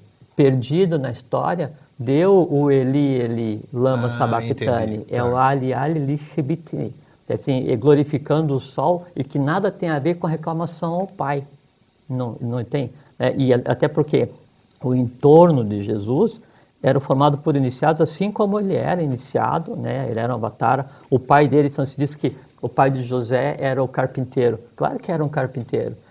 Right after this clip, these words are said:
Speaker 1: Só que é o seguinte, na, na, na tradição maçônica, inclusive na tradição oculta, em todas as ordens, existia o construtor do templo e dentro do templo existia o construtor da arca. Então tinha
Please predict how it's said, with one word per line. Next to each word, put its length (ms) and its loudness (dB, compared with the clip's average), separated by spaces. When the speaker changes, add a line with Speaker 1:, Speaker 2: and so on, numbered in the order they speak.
Speaker 1:
Só 160 2
que 100 -2
é 20 0
o 20 -10
seguinte, 600 -4
na, 280 -2
na, 500 -6
na 240 0
tradição 800 2
maçônica, 760 -4
inclusive 440 -6
na 220 0
tradição 640 -4
oculta, 540 0
em 60 -6
todas 360 0
as 200 -2
ordens, 380 -4
existia 440 2
o 40 6
construtor 720 2
do 160 -2
templo 560 -2
e 60 -2
dentro 320 2
do 100 0
templo 260 -2
existia 320 -2
o 40 2
construtor 520 -2
da 140 2
arca. 220 -2
Então 200 -2
tinha 360 -4